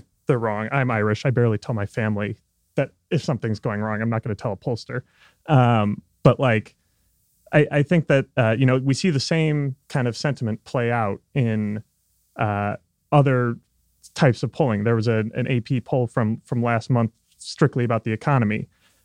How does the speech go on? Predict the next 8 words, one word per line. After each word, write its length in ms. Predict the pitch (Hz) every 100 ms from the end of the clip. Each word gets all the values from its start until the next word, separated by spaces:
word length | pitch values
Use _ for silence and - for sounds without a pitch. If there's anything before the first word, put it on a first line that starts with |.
| -
Um, 460 | - 110 107 104 -
and 440 | - 113 110 107 113
one 420 | 110 120 131 131
third 380 | - 127 113 113
of 120 | 110
respondents 600 | 110 - 104 104 104 -
said 340 | - 117 107
that 220 | 113 101